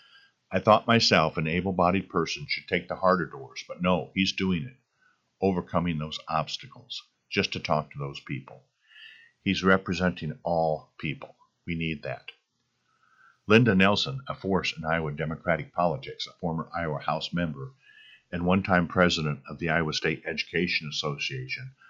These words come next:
the muscular public schools teachers union, sees Turk's wa-, work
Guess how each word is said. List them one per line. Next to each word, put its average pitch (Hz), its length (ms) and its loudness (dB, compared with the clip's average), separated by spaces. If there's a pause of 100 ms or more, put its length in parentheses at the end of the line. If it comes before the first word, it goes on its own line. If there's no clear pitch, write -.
(440)
the 78 60 -6
muscular 82 840 2
public 90 320 2
schools 87 380 0
teachers 87 400 -2
union, 71 320 -4
sees 87 300 0
Turk's - 460 0
wa-, 85 140 0 (140)
work 95 260 2